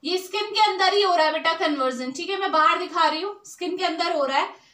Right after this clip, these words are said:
क्या बन गया आपका? कोलीकैल्सिफेरॉल। ये मैं यहाँ से हटा दे रही हूँ, कोलीकैल्सिफेरॉल बन जाता है, ठीक है,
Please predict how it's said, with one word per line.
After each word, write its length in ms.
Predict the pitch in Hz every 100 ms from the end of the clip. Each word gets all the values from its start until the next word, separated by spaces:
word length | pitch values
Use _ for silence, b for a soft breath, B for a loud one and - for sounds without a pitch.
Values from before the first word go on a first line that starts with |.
| B _
क्या 260 | 370 320 415
बन 200 | 415 392
गया 160 | 381
आपका? 640 | 349 349 349 339 349 - _
कोलीकैल्सिफेरॉल। 3000 | - _ 349 359 349 381 415 427 - _ _ _ _ _ _ _ _ _ _ _ 320 311 - 320 311 285 247 202 - - _ _ _ _ _ _ _ _ _ _ _ _ _ _ _ _ _ _ _ _ _ _ _ _ _
ये 100 | 254
मैं 100 | 240
यहाँ 140 | 247 247
से 120 | 247
हटा 220 | 240 220
दे 140 | 214 208
रही 100 | 285
हूँ, 240 | 370 _ _ _ _ _ _ _ _ _ _ _ _ _ _ _ _ _ 294
कोलीकैल्सिफेरॉल 1400 | 302 302 339 370 - _ 285 254 277 302 285 262 240
बन 220 | 220 185 180
जाता 300 | 170 - -
है, 180 | -
ठीक 240 | - 311 370
है, 360 | 427 440 b